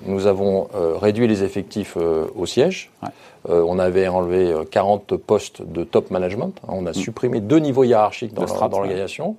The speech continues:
Speaker 1: Et <clears throat> nous avons fermé une usine en Allemagne qui était, en Allemagne qui était très, très peu rentable.
Speaker 2: Ouais.
Speaker 1: Et nous avons, euh,
Speaker 2: Hanovre.
Speaker 1: bascu-, ah, exactement. Nous avons basculé l'ensemble du volume, euh, sur notre usine belge.
Speaker 2: Ouais.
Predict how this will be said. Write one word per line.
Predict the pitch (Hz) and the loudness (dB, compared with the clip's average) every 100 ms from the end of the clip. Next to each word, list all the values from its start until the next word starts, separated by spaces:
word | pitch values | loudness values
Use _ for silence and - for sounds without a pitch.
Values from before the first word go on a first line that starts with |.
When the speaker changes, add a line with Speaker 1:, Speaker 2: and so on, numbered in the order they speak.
| - - - - - - | -12 -20 -20 -20 -12 2
Speaker 1:
Et | 120 175 - | 4 4 4
<clears throat> | 190 151 | 2 2
nous | 120 117 | 2 4
avons | 123 127 | 4 2
fermé | 123 120 135 | 0 2 2
une | 127 | 2
usine | 123 123 | 2 2
en | 110 | 2
Allemagne | 104 113 135 | 2 2 0
qui | - | -4
était, | 92 92 104 | -6 -6 -4
en | 98 98 | -2 0
Allemagne | 98 113 139 | 2 2 0
qui | |
était | 95 113 | -2 -4
très, | 110 - | -4 -4
très | 117 104 | -4 -2
peu | 98 | 0
rentable. | 92 92 123 151 - | 0 2 2 0 -4
Speaker 2:
Ouais. | - - - - | -12 -14 -20 -4
Speaker 1:
Et | 127 | 0
nous | 196 98 | 2 4
avons, | 98 110 117 117 127 | 4 4 0 -2 -6
euh, | 76 90 85 | -4 -2 2
Speaker 2:
Hanovre. | 107 110 98 | 4 6 6
Speaker 1:
bascu-, | 104 - - | 2 0 -2
ah, | 101 98 101 | 2 2 0
exactement. | 92 85 - 76 - 90 | -2 -2 -4 -8 -10 -8
Nous | 95 90 | -4 -2
avons | 92 | 0
basculé | 92 - 101 104 | 0 0 0 2
l'ensemble | 104 - 113 95 | 2 0 0 0
du | |
volume, | 92 92 107 117 95 | -2 -2 0 0 -2
euh, | 90 | -6
sur | - 95 | -6 -6
notre | 95 - | -4 -6
usine | 95 90 | -6 -6
belge. | 82 87 - - | -6 -8 -12 -20
Speaker 2:
Ouais. | - | -16